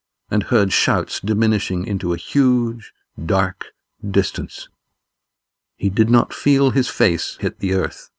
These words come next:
You have been listening to the Estrella Trilogy, Book One, The Voyage South, written and read by Seymour Hamilton.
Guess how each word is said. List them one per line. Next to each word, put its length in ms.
You 180
have 160
been 200
listening 420
to 140
the 180
Estrella 480
Trilogy, 560
Book 280
One, 380
The 80
Voyage 400
South, 460
written 420
and 160
read 320
by 200
Seymour 420
Hamilton. 560